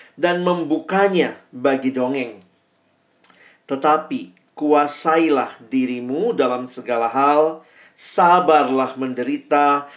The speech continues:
lakukanlah pekerjaan pemberita Injil, dan tunaikanlah tugas pelayananmu."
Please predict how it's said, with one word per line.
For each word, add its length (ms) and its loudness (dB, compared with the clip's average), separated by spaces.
lakukanlah 880 -2
pekerjaan 800 -4
pemberita 640 -2
Injil, 720 -2
dan 400 -2
tunaikanlah 960 -2
tugas 800 -4
pelayananmu." 840 -6